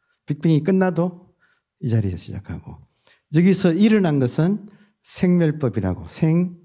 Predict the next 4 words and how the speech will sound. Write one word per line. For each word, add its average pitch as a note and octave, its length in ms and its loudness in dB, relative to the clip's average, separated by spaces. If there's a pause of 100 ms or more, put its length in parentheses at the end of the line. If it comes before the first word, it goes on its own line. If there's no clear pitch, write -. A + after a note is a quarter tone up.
(460)
생멸법이라고 C3 920 0
해서 F#2 480 -6 (560)
일어난 F#3+ 440 2
것은 A2+ 640 -2